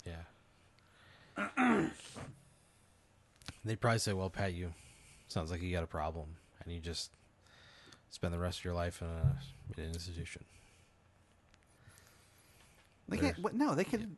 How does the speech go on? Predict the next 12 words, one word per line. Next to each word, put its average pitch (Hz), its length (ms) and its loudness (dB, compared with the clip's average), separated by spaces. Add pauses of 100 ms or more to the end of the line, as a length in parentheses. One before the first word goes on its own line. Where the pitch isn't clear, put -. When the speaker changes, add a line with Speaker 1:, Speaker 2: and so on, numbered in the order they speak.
(140)
Speaker 1:
Yep. 104 200 2 (140)
Speaker 2:
They 98 80 2
Speaker 1:
I 95 40 4
mean, 98 60 2 (100)
Speaker 2:
can't - 20 2 (180)
Speaker 1:
that's 90 160 0
Speaker 2:
commit 135 160 0
me. 233 40 -6 (640)
Speaker 1:
Yeah, 98 240 6 (100)
you're 98 240 2
a 95 40 2
madman. 95 520 2